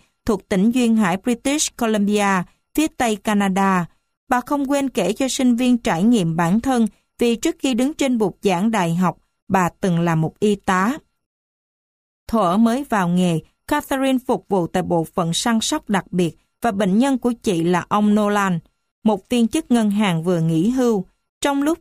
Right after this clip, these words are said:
chờ mổ bắt cầu để thông động mạch vành thì ông lên cơn đau tim. Ông hồi phục, mổ bắt cầu xong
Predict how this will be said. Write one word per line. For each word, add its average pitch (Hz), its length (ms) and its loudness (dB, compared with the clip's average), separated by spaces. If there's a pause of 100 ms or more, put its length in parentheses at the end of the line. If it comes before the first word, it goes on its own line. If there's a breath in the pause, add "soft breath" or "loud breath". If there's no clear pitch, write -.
chờ 202 220 0
mổ 180 260 0
bắt 277 280 -2
cầu 185 240 0
để 185 240 -2
thông 254 280 0
động 175 240 0
mạch 180 200 -2
vành 170 240 0 (280 soft breath)
thì 202 220 0
ông 214 180 2
lên 220 200 0
cơn 208 320 0
đau 202 180 0
tim. 208 320 0 (380)
Ông 208 220 0
hồi 190 380 0
phục, 175 200 -4 (280)
mổ 190 280 0
bắt 269 280 -2
cầu 185 220 -2
xong 247 300 -2